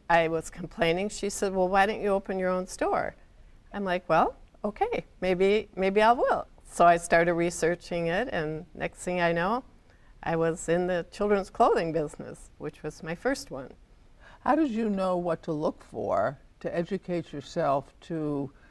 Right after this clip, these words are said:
Speaker 2: make the right steps to open a business?
Speaker 1: Well,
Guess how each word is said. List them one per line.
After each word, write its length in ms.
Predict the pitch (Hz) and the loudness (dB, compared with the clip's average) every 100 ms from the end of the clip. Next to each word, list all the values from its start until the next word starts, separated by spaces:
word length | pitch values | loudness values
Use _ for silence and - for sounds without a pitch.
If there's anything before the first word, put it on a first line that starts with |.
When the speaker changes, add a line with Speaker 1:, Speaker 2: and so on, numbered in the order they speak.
| - - - - | -20 -20 -20 -10
Speaker 2:
make 240 | 165 190 - | -4 -4 -4
the 80 | 156 | -2
right 320 | 160 165 - | 0 0 -4
steps 440 | - 165 147 - | -6 0 0 -2
to 100 | - | -10
open 340 | - 151 147 147 | -8 -8 -8 -8
a 80 | 127 | -8
business? 640 | - 311 - - - - - - - - - | -6 -6 -6 -12 -14 -20 -20 -20 -20 -20 -10
Speaker 1:
Well, 380 | 160 160 214 | 2 4 4